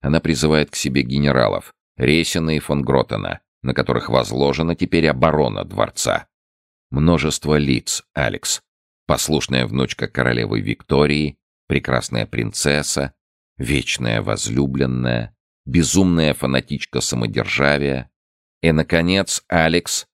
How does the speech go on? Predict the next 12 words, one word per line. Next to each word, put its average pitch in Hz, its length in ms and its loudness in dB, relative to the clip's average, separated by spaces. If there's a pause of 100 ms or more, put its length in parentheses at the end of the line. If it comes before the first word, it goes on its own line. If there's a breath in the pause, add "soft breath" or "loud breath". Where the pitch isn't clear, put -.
(100)
тогда, 78 520 2
в - 60 -6
феврале 67 520 0
тысяча 67 460 -4
девятьсот 64 420 0
семнадцатого 64 720 0
года, 76 480 4 (360)
героиня 71 640 0
античной 69 680 -2
трагедии, 65 840 -4 (240)
поверженная 76 1000 0
воительница. 58 1000 -4